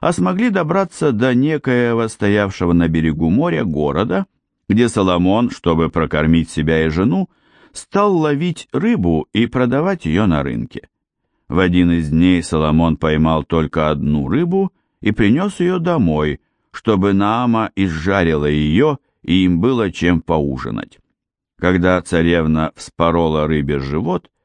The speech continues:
она обнаружила в нем золотое кольцо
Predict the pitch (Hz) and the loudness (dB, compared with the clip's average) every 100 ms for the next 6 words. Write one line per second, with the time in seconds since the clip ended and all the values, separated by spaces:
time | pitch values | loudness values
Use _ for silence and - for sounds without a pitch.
0 | _ _ - - 113 196 190 135 127 165 | _ _ -18 -2 0 0 0 0 0 -2
1 | 151 139 123 107 135 143 87 110 101 95 | -2 0 0 2 2 0 0 0 0 0
2 | 82 78 73 120 143 - 226 220 | 0 0 0 -2 -2 -2 -2 -2